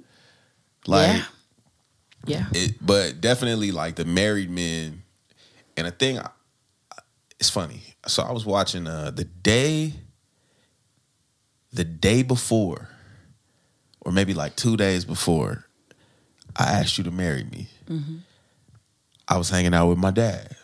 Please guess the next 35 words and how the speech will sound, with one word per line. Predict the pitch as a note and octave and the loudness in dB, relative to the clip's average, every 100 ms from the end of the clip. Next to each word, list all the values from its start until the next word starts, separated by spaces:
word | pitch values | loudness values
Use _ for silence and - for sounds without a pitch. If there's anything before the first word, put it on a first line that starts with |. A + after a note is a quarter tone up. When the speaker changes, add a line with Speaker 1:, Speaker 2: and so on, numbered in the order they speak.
| _ _ | _ _
Speaker 2:
Yeah. | B3 B3 G#3 _ _ - | -6 -4 -8 _ _ -4
Speaker 1:
Yeah. | A2 A2 F#2+ G2 _ _ _ | -2 -2 -4 -14 _ _ _
It | G2+ F#2+ | -2 -2
was, | F#2+ - | -2 -4
it | G2 | -4
was | F2 | -2
the | F#2+ | 2
day | A#2+ E3 | 2 4
before, | B2 - E2+ | 0 -2 0
Speaker 2:
Day, | - G#3 | 6 6
Speaker 1:
huh? | G#3 | 6
Speaker 2:
I | F3 A3 | 6 8
was | |
about | G#3+ | 8
to | |
say, | F#3+ A#3 | 6 4
it's | F3 | 2
the | |
day | E3+ | 0
before. | A3+ F#3+ D#3 | -2 2 0
Speaker 1:
It | |
was | C#3+ | 0
the | D#2+ | -2
day | F2+ G2 | 2 2
before. | F#2+ F2+ F2 | 2 -2 -4
Speaker 2:
You | D#2 | -2
picked | G2 F#2+ | -2 0
up | F3 | -4
the | - | -4
ring | E3+ F#3 | -2 -2
with | E3 C#3+ | -4 -6
him. | C#3+ C#3+ - | -8 -12 -2
Speaker 1:
Yes. | F#2+ F2+ - - - - | 0 0 0 -2 -4 -8
Speaker 2:
Yeah. | E2 D2+ | -10 -8
Speaker 1:
Yes. | D2+ F2 - - - | -4 -6 -4 -8 -8